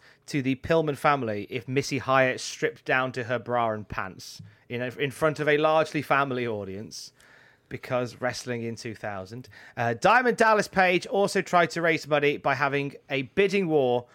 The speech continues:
uh, f-, by having bidding for taking a dress from local valet Helena Heavenly. So I'm glad that D D P and Nash turned up to be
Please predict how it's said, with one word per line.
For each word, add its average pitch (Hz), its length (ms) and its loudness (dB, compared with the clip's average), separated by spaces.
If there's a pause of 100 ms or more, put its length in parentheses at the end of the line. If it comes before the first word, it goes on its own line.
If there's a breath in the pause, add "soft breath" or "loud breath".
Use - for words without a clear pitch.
(400 soft breath)
uh, 131 300 6 (100)
f-, - 280 -20
by 147 120 4
having 165 280 4
bidding 196 280 2
for 185 120 -6
taking 170 440 -2
a - 40 0
dress 170 440 0 (160 loud breath)
from 165 300 -2
local 226 340 0
valet 151 520 4 (100)
Helena 165 460 0
Heavenly. 110 680 -8 (260 loud breath)
So 170 400 4
I'm 196 180 2
glad - 300 2
that 233 240 -2
D 202 160 0
D 180 100 0
P 165 220 2
and 151 200 -2
Nash 147 360 2
turned 123 320 -2
up - 260 -8
to 139 120 -8
be 127 340 -2